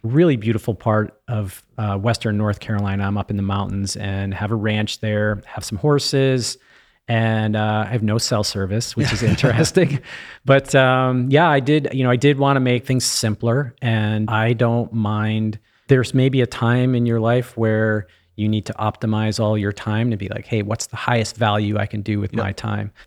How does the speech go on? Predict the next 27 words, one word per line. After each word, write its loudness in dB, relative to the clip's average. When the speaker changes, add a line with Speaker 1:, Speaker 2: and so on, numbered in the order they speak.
Speaker 1:
I 4
think 0
there's 0
some 0
value 0
in -2
periodically -2
doing -2
some -2
menial -4
tasks -8
and -8
doing 0
some -6
hard -4
work -6
and -8
making -2
yourself -6
uncomfortable -10
and -6
Speaker 2:
Yeah. -6
Speaker 1:
getting 0
out -4
there. -6
And -6
so, 0